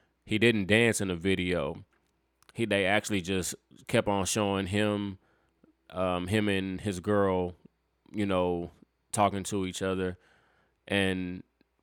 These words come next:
remembering the good times, the bad times. Um, after I go through the track list with you all, I'll, um, talk more in depth about that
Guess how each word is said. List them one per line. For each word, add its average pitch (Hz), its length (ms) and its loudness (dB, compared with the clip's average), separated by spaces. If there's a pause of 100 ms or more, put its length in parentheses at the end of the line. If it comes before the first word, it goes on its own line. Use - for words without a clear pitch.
(100)
remembering 95 540 0
the 87 60 -6
good 101 220 -2
times, 92 360 -2
the 92 60 -8
bad 92 360 0
times. 90 640 -6 (1800)
Um, 104 760 2 (1400)
after 110 220 4
I 127 80 8
go 127 140 8
through 123 140 4
the 107 80 0
track 117 280 2
list 107 200 0
with 101 220 0
you 98 160 0
all, 92 520 2
I'll, 98 360 2
um, 85 580 -4
talk 101 240 2
more 95 240 0
in 87 100 -4
depth 92 260 -2
about 87 380 -2
that 85 380 -2